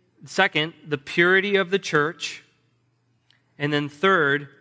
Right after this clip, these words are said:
purity in all of life. So God's love and presence create a pure people, the purity of the church,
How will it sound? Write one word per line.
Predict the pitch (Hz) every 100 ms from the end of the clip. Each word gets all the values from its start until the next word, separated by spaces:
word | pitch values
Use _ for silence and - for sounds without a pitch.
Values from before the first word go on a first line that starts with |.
| _ _ -
purity | 175 175 180 180 180 185
in | 156 151 -
all | 151 151 156 160 -
of | 151 135
life. | 135 123 104 - - _ _ _ _ _ _ _ _ _ _ _ _ _ _ _ _ _ _ _ _ _ _ _ _
So | -
God's | 120 131 143 135
love | 151 156
and | 143
presence | 160 160 170
create | - 143 135 151
a |
pure | 165 175
people, | 170 180 180 180 185 - _ _ _
the | -
purity | - 147 151
of | 151
the | 147
church, | 151 160 180 - -